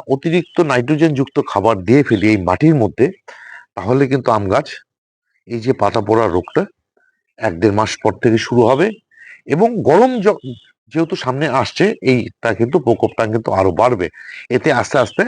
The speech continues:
আম গাছটা মারা যাবে। তার জন্য আমি যে মাটিটি তৈরি করেছি, সেটা নিয়েই বলছি।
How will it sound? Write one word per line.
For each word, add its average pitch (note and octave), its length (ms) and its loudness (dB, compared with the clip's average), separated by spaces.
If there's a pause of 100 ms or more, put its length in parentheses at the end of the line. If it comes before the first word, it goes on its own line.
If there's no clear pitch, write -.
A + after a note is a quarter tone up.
আম A2+ 200 -4
গাছটা A#2 260 -2
মারা A#2 280 2
যাবে। E2 220 -2 (600)
তার E3 280 4
জন্য F#3+ 240 0 (840)
আমি G3+ 240 0
যে A3+ 120 2
মাটিটি D#3+ 460 0
তৈরি A2+ 240 2
করেছি, A2+ 460 0 (960)
সেটা C3+ 320 0
নিয়েই D#3+ 260 2
বলছি। B2 300 0